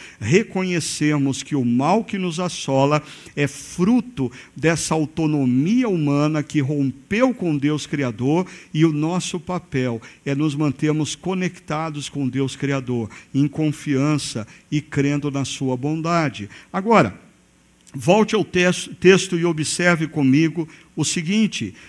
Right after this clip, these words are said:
ah, se a primeira pergunta,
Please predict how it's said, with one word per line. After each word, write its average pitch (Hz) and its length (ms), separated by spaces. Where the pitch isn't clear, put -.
ah, 170 380
se - 320
a 254 80
primeira 220 480
pergunta, 160 920